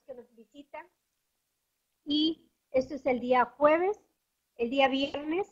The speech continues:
pues los acompañantes tienen derecho a la comida del día viernes y por supuesto a la cena baile y al paseo que se realiza el día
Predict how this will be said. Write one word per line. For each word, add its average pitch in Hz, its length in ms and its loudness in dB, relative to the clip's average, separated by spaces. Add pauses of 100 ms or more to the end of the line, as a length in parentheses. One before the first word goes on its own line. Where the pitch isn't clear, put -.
(240)
pues 233 200 -4
los 233 200 -6
acompañantes 254 800 -4
tienen 247 280 0
derecho 240 380 2
a 254 60 4
la 240 100 -2
comida 226 400 0
del 220 180 -4 (200)
día 233 260 0
viernes 262 440 2
y 269 60 -12
por - 220 -8
supuesto 247 480 -2
a 220 40 2
la 214 120 -4
cena 254 340 -2
baile 302 520 2 (420)
y 370 400 6
al 269 160 2
paseo 294 580 4 (220)
que 269 100 6
se 269 160 2
realiza 247 520 0
el 233 140 2
día 233 400 2